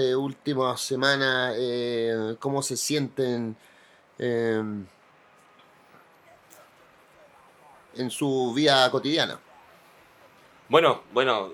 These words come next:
Speaker 2: eh, antes que nada, gracias por la invitación, chiquillos. Eh, es una oportunidad súper, eh, gratificante poder estar en un espacio donde se escucha en muchas partes y, y podamos un poco transmitir desde,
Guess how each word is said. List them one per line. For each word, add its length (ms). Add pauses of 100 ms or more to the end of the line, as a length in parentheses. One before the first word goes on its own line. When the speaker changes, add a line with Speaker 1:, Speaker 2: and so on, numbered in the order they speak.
Speaker 2:
eh, 480
antes 220
que 100
nada, 200
gracias 280
por 100
la 40
invitación, 400
chiquillos. 600
Eh, 560
es 140
una 500
oportunidad 460
súper, 320 (300)
eh, 480 (200)
gratificante 840
poder 240
estar 200
en 60
un 100
espacio 400
donde 500
se 120
escucha 240
en 80
muchas 200
partes 440
y, 220 (580)
y 120
podamos 760
un 100
poco 420
transmitir 500
desde, 340